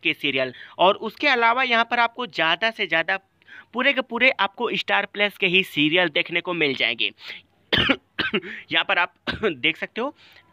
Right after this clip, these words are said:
खांसी आ गई, सॉरी, माफ़ करना। तो यहाँ पर अनुपमा सीरियल को यहाँ पर आप देख सकते हो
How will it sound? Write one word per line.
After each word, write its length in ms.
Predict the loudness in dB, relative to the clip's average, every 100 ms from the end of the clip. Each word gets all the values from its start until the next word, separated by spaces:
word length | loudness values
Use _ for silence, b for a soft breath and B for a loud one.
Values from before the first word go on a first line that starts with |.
| -6
खांसी 240 | -4 0
आ 60 | -2
गई, 120 | -2
सॉरी, 240 | -4 -4
माफ़ 180 | -4 -6
करना। 300 | -6 -6 -6 -12 B B -6
तो 80 |
यहाँ 140 | -2 0
पर 140 | 0
अनुपमा 540 | -2 -2 -4 -2 -4 -2
सीरियल 320 | 0 2 0
को 160 | 0
यहाँ 160 | 0 0
पर 100 | 2
आप 100 | -2
देख 200 | 0 -4
सकते 240 | -4 -6
हो 60 | -6